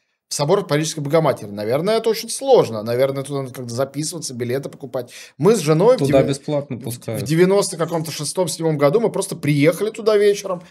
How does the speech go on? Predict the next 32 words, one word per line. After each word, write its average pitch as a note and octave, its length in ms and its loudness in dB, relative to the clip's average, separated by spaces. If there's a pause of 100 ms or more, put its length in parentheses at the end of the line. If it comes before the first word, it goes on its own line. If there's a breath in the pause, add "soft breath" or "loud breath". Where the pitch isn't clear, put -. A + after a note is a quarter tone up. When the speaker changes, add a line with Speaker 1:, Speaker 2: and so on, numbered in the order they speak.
Speaker 1:
вошли C#3+ 500 2
туда, F#3 320 4
и F#3+ 60 -2
там D#3 180 -2
была E3+ 160 4
месса, C#3+ 400 -2
и - 20 -4
мы D3 100 -2
на F3 80 0
ней F3+ 100 -4
присутствовали, D3+ 640 -6
ничего C3 220 -8
для D#3 120 -2
этого D#3 140 -6
не D#3+ 120 -2
требовалось. G#2+ 560 -4 (320 loud breath)
Никак-, C#3 280 4
а C3 140 6
щас C#3 240 2
даже C#3 260 4
и C3+ 40 6
в C3+ 60 4
обычный, C#3 380 2
и B2+ 40 0
в A2 60 -4
будний D3 280 0
день D3 400 0
н-, C3 300 -8
не C#3+ 260 0
очень-то E3 420 0
просто F3+ 280 -8
попасть. A3 460 -2